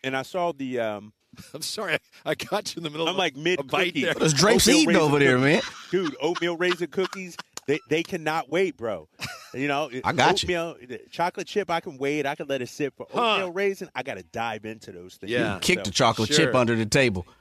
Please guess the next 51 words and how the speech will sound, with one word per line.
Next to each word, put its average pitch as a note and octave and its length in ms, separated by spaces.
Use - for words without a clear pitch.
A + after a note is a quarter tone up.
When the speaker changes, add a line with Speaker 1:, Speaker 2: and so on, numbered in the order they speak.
Speaker 2:
Yeah. A#2 120
<laughs> - 180
Speaker 1:
Yeah, F#2+ 220
chocolate B2 420
chip, G2 300
man. F2+ 240
It's A#2 80
Speaker 2:
With C#3+ 140
Speaker 1:
all, G2+ 60
Speaker 2:
the, D#3+ 60
with D3+ 220
the C#3 80
Brock C#3+ 240
Speaker 1:
all G2+ 60
Speaker 2:
Purdy E3 220
Speaker 1:
dry G#2+ 180
Speaker 2:
jersey, A2+ 160
Speaker 1:
and A2 100
Speaker 2:
right? C#3 260
Speaker 1:
throat A2 340
and A#2 80
Speaker 2:
Yeah. A#2+ 140
Speaker 1:
everything. G2+ 200
No, F2+ 100
I F#2+ 140
can't D#2+ 280
do D#2 160
that, - 340
man. E2 120
I G2 100
can't - 260
do F#2 120
that. F2+ 200
<laughs> - 40
What D#4 120
are - 20
we D4 80
talking B3+ 340
about? G3 360
Ish F#3+ 240
Smith. B2+ 300
Ish E3+ 260
Smith. B2 260
Speaker 2:
Yeah, E3+ 340
just E3+ 240
how D#3 320
Charlotte D3 640
probably C3+ 440
is A2+ 160
not A2+ 220
gonna A#2+ 240